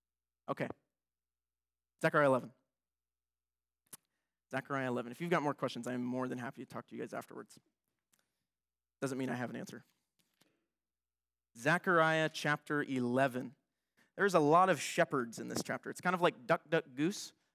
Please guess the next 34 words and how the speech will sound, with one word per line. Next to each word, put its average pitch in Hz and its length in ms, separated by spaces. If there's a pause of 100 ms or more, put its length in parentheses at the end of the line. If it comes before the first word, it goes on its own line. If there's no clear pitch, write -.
(120)
but, 135 120
like, 123 280
bad 147 220
shepherd, 147 360
bad 135 200
shepherd, 131 320
good 127 120
shepherd, - 360 (240)
okay? 127 200 (500)
Um, 123 420 (320)
that's 123 180 (180)
basically 131 600 (220)
what's - 140
going 131 200
on 131 80
here. 123 160
Or 175 100
fake 170 240
shepherd, 156 300
fake 143 160
shepherd, 127 240
true 123 140
shepherd, 113 300
however 123 280
you 123 40
wanna 135 280
talk 107 140
about - 120
it, - 180
okay? 143 140
Lots 190 200
of 190 80
shepherds. - 340 (1500)
Zechariah 190 640